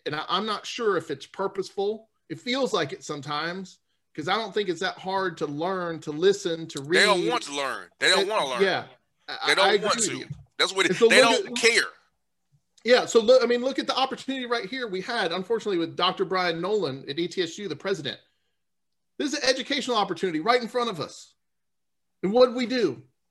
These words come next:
Speaker 1: This is a, I know you're educating the students at E T S U, but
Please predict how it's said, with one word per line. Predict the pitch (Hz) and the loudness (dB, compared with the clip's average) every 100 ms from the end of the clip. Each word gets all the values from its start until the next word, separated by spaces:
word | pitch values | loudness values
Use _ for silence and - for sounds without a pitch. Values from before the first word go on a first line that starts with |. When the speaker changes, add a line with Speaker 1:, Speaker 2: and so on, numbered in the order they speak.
| _ _ _ _ _ | _ _ _ _ _
Speaker 1:
This | 262 320 | 0 2
is | 339 302 | 2 0
a, | - 247 - | -6 -4 2
I | 320 | 4
know | 381 | 4
you're | 403 269 247 | 2 2 6
educating | 208 214 247 208 | 4 6 0 2
the | 180 | -4
students | - 220 185 - | -2 -2 -2 -4
at | 151 | -6
E | 156 | -6
T | 156 160 | -4 -4
S | 131 - | -4 -6
U, | 98 - _ _ _ _ _ _ _ _ _ 139 | -10 -10 _ _ _ _ _ _ _ _ _ 4
but | 196 202 | 6 6